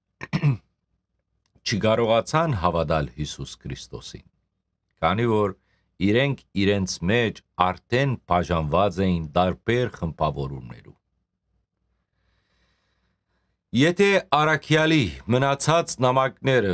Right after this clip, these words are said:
ուղղված էին որոշակի համայնքներու և անհատներու, ապա այս նամակը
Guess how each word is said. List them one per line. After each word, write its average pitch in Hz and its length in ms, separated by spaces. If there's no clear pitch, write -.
ուղղված 120 640
էին 73 260
որոշակի 120 840
համայնքներու 120 800
և 107 260
անհատներու, 98 960
ապա 104 260
այս 120 420
նամակը 90 540